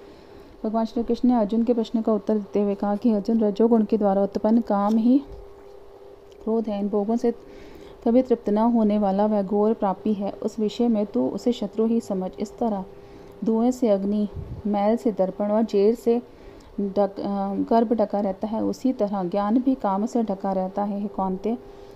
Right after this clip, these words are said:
काम ज्ञानियों का सदैव से शत्रु है। मनुष्यों का ज्ञान भी काम से आवृत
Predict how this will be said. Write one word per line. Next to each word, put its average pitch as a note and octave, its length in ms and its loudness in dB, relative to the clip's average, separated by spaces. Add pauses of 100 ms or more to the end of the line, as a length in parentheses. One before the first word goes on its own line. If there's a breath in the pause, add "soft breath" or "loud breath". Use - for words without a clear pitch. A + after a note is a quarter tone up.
(140 loud breath)
काम A3 320 2
ज्ञानियों G#3+ 320 0
का A3+ 80 -2
सदैव G#3 360 -2
से A#3 140 -6
शत्रु G#3+ 360 -4
है। G#3 160 -4
मनुष्यों G3+ 480 -2
का A#3 300 -2
ज्ञान G3+ 460 -2
भी B3 140 0
काम G3+ 300 0
से A3+ 180 -4
आवृत G#3 400 -2